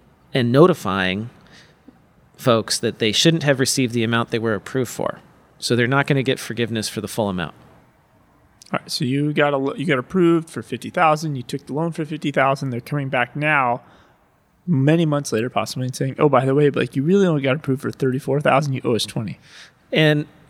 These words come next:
Speaker 1: yeah, a-, and so then you're gonna have to pay back the rest, uh, as a loan, right? One percent interest, all that, so.
Speaker 2: That's a good game banks got.
Speaker 1: I know, right? So it's not really clear here what is the issue. Like, why did the S B A come back and approve a lower amount for forgiveness than the bank originally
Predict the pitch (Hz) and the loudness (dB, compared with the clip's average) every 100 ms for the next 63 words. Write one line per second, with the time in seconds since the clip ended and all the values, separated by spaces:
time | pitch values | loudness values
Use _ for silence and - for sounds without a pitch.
0 | _ 160 190 262 - 185 175 160 160 156 | _ 4 4 4 2 2 6 4 6 4
1 | 147 147 139 - 147 139 160 190 139 143 | 6 2 2 0 2 4 4 2 2 4
2 | 180 151 - - 123 120 117 113 131 208 | 4 4 -2 -4 -2 0 0 2 2 2
3 | - - 107 - 117 117 117 117 117 117 | 0 -2 -2 -2 -4 -4 -4 -4 -4 -4
4 | 117 113 101 - 101 101 95 - - 131 | -6 -6 -6 -4 -2 0 -2 -4 -2 2
5 | 113 104 147 - - 160 117 175 170 - | 2 0 -4 -4 -6 -6 -2 -2 -2 -6
6 | - - 98 101 - 95 - - _ - | -16 -14 -10 -8 -6 -6 -8 -18 _ -16
7 | - - 127 135 113 107 113 - - 151 | -8 0 2 4 2 2 0 0 6 6
8 | 143 135 - - - - - - 160 - | 6 4 -2 -12 -18 -12 -10 -4 -2 4
9 | 202 214 175 - 160 151 139 123 131 127 | 4 8 6 6 4 4 4 4 4 4
10 | 113 117 117 - 104 101 98 104 117 120 | 2 0 -2 -2 0 0 -2 0 4 4
11 | 120 110 113 110 113 104 - 110 107 110 | 4 2 0 -2 -2 -2 -2 -4 0 0
12 | 107 107 104 95 - - - - 117 107 | 0 -2 -4 -6 -12 -20 -14 -4 -2 0
13 | 101 98 107 113 120 110 104 107 107 - | 0 0 0 0 0 -2 -2 -2 -4 -6
14 | 104 - 101 110 120 117 113 - 110 95 | -10 -8 -4 -2 0 0 -2 -4 -6 -6
15 | 92 87 113 107 107 104 107 - 104 101 | -6 -2 -2 -2 -4 -6 -6 -6 -6 -4
16 | 98 98 98 95 95 | -4 -2 -4 -4 -6